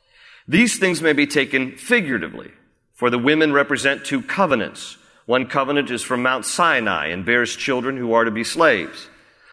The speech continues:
This is Hagar. Now, Hagar stands for Mount Sinai in Arabia.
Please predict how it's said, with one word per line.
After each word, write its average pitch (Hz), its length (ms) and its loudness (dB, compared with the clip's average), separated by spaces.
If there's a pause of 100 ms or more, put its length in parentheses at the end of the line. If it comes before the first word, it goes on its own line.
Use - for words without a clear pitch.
(340)
This 131 180 -2
is - 140 -6
Hagar. 139 440 2 (1080)
Now, 123 200 0
Hagar 143 420 2
stands 143 380 0
for 143 120 -4
Mount 123 240 0
Sinai 127 580 2
in 117 200 0
Arabia. 113 800 2